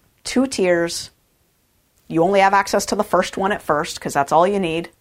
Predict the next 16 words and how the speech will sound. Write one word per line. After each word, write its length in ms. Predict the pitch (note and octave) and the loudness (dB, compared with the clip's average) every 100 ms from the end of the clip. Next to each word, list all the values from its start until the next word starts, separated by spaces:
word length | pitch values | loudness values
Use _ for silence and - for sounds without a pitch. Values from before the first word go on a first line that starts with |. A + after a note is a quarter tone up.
| _ - | _ -2
Welcome 340 | C#3 D3 F#3 | 0 0 0
to 80 | F3+ | 2
Bright 200 | F3+ F3+ | 2 2
Line 220 | F#3 F3+ | 0 0
Eating. 260 | D#3 D#3+ E3 | 0 0 0
Let's 220 | B2 - | -2 -2
lay 140 | D3 | -2
your 100 | D#3 | -2
foundation 580 | E3 F3 F3 E3+ - F3+ | 0 0 0 0 -2 -6
strong 420 | F3 - E3 E3+ | -4 2 4 4
and 120 | F3+ F3+ | 0 -2
true. 320 | D#3+ D3 D#3+ _ _ _ _ _ _ _ - | -4 -4 -8 _ _ _ _ _ _ _ -20
Twenty 300 | - D3 D#3+ | -4 -2 2
bucks 280 | F3 F3 - | 2 0 -2
a 40 | |
month. 380 | F3 C#3+ C3 | 0 0 -2